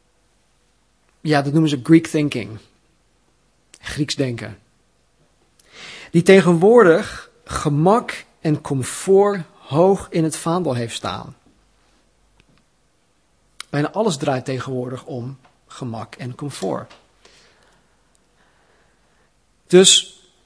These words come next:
zijn we geneigd om te denken dat wanneer we het moeilijk krijgen in ons huwelijk, dat een time-out de oplossing is. Of even uit elkaar gaan.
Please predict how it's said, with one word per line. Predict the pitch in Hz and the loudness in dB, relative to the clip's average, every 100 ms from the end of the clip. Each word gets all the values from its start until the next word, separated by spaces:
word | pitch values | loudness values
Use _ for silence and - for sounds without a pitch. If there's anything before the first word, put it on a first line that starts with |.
| _ _ _ _ _ | _ _ _ _ _
zijn | 156 151 156 | -4 0 2
we | |
geneigd | 170 165 135 120 170 - - | 0 -2 -2 -2 -6 -10 -12
om | 165 | -10
te | 147 | -8
denken | 131 127 123 147 170 | -4 -4 -4 -6 -2
dat | 135 139 - - - - - - - - - _ | -2 -2 -6 -14 -20 -20 -20 -20 -20 -20 -20 _
wanneer | 143 147 151 | -2 2 2
we | 143 | 4
het | 143 | 6
moeilijk | 170 165 | 6 6
krijgen | 156 139 139 139 | 2 0 0 -4
in | 131 | -6
ons | 120 | -6
huwelijk, | 110 143 180 208 - - _ _ _ _ _ _ _ _ _ _ _ _ _ _ _ _ _ | -2 -2 -2 -6 -16 -20 _ _ _ _ _ _ _ _ _ _ _ _ _ _ _ _ _
dat | 123 | -12
een | 117 | -10
time-out | - 110 107 127 156 - - _ | -8 -8 -4 -4 -4 -8 -18 _
de | - | -18
oplossing | - 160 139 151 143 | -10 -8 -8 -10 -12
is. | 143 - - - _ _ _ _ _ _ _ _ _ _ _ _ _ _ _ _ _ _ | -12 -14 -16 -18 _ _ _ _ _ _ _ _ _ _ _ _ _ _ _ _ _ _
Of | - | -16
even | 135 131 - | -10 -8 -8
uit | 123 117 | -12 -14
elkaar | 120 139 139 | -8 -6 -4
gaan. | 117 127 123 127 127 | -6 -8 -10 -10 -16